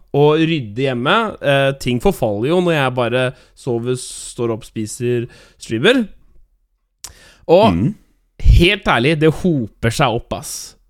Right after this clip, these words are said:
Speaker 1: Det hoper seg opp med tomflasker. Og jeg kvier meg hver gang jeg ser dem, for jeg vet jeg må dra meg ned bort på Meny her.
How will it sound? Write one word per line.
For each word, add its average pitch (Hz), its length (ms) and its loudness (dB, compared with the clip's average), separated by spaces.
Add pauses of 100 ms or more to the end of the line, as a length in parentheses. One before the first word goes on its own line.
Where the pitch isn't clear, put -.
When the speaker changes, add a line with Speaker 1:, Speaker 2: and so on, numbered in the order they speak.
(260)
Speaker 1:
Det 185 160 2 (140)
hoper 147 460 2
seg 131 200 2
opp 98 260 -4
med 180 260 2
tomflasker. 127 680 -4 (580)
Og 208 100 2
jeg 202 220 2
kvier 185 720 4
meg 190 260 2
hver 165 260 4
gang 143 180 2
jeg 170 140 2
ser 156 240 0
dem, 180 160 0
for - 120 -2
jeg 175 180 4
vet 180 360 0
jeg 160 260 2
må 180 480 4 (380)
dra 151 540 6
meg 196 240 4
ned 180 400 4
bort 143 420 -4
på 185 600 4
Meny 170 400 0
her. 202 320 -2